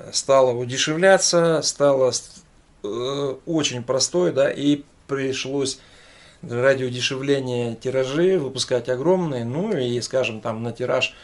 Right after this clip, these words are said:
скажем, на триста тысяч, и когда ты там, ну, двадцать граммов, это уже был приличный выигрыш. То есть, ну,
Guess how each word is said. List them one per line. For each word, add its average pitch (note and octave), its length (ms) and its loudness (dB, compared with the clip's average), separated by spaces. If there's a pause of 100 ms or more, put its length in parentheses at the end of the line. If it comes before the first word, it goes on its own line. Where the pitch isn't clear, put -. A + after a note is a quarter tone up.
(160)
скажем, A2+ 280 -6
на A#2+ 100 -4
триста A#2+ 280 -6
тысяч, D3 340 -2
и - 20 -10
когда A2+ 320 -6
ты - 160 -18
там, G#2 200 -8 (580)
ну, A2+ 180 -6 (840)
двадцать A#2 680 0
граммов, C3+ 540 0
это A2+ 420 -4
уже C3 280 -2
был B2 260 0
приличный C3+ 580 -2
выигрыш. G#2+ 560 -10
То C3+ 80 -8
есть, C#3 220 -4
ну, D3+ 320 -4